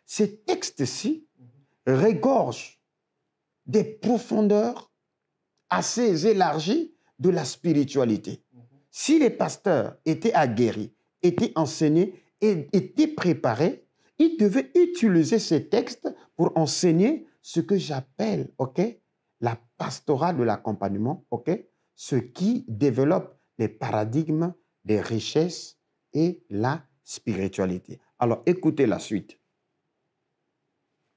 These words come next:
Jésus dit ensuite à ses disciples, C'est pourquoi je vous dis, ne vous inquiétez pas de votre vie, de ce que vous mangez, ni pour votre corps, de quoi vous serez vêtus. La vie est plus que la nourriture,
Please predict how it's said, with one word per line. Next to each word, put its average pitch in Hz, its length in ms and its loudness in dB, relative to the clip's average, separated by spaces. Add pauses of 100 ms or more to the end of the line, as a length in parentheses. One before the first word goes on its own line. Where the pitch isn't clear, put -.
Jésus 190 500 2
dit 214 260 2
ensuite 139 480 0
à 117 80 2
ses 117 160 0
disciples, 165 600 -2 (300)
C'est 196 200 2
pourquoi 190 340 2
je 180 120 2
vous 165 200 2
dis, 196 360 0 (220)
ne 156 80 2
vous 165 220 2
inquiétez 135 440 2
pas 123 320 2
de 113 100 0
votre 110 340 0
vie, 117 240 2
de 160 80 0
ce - 120 -6
que - 120 -8
vous 110 140 0
mangez, 107 640 0 (1000)
ni 131 280 6
pour 113 180 0
votre 120 360 0
corps, 113 600 -2 (580)
de 117 100 2
quoi 123 220 0
vous 107 120 0
serez 107 440 0
vêtus. 104 460 -4 (420)
La 113 160 2
vie 127 200 -2
est 123 100 2
plus 113 280 -4
que 117 100 -2
la 104 120 2
nourriture, 101 480 -2